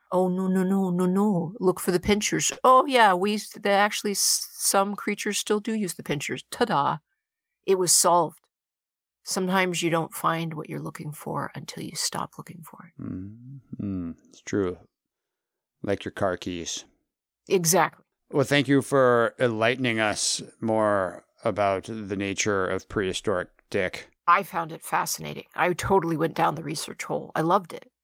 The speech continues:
Speaker 1: I, because there was, it was so many layers. It wasn't just finding that, but it's the scientists have been looking at it improperly and how much scientific bias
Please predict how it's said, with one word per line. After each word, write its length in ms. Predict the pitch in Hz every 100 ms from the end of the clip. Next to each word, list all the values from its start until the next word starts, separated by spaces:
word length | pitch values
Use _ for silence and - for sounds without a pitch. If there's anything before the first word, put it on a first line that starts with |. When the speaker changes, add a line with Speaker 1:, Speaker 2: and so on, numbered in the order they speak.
| -
Speaker 1:
I, 140 | 185
because 280 | 190 190 196
there 80 | 190
was, 140 | 185
it 80 | -
was 140 | 202 -
so 140 | 226
many 180 | 214 170
layers. 500 | 151 160 127 - - -
It 40 |
wasn't 280 | 160 165 147
just 200 | 151 -
finding 360 | 160 165 160
that, 260 | 147 147 139
but 140 | 160 156
it's 260 | - - - - - -
the 60 | 160
scientists 500 | 170 165 156 156 156
have 60 |
been 120 | 156
looking 280 | 156 156 147
at 140 | 147 180
it 120 | 180
improperly 720 | 170 - 165 - 156 135 - -
and 140 | 151
how 180 | 156 165
much 220 | 156 -
scientific 580 | - 160 151 151 - -
bias 500 | 160 160 160 156 -